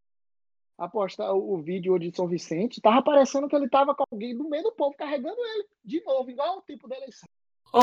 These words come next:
Speaker 2: eu vejo uns vídeos vira e mexe, assim, dos malucos, tipo,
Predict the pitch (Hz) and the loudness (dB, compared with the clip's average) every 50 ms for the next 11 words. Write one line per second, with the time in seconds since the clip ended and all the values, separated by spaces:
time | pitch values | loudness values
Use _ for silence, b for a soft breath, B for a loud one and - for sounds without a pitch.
0 | - - 139 175 190 180 240 254 - 175 165 208 233 247 247 - 165 170 233 269 | 8 8 6 2 2 2 2 0 0 0 -2 -4 -2 -2 -2 -2 -2 -2 0 0
1 | 294 247 196 185 196 196 - 196 180 - 196 180 180 196 170 180 190 180 180 190 | 2 2 2 2 0 0 -2 -4 -6 -6 -6 -6 -6 -6 -2 0 2 2 2 0
2 | 185 202 190 - - - 196 185 151 127 120 - - | -2 -4 -6 -8 -8 -2 0 0 2 0 -2 -6 -12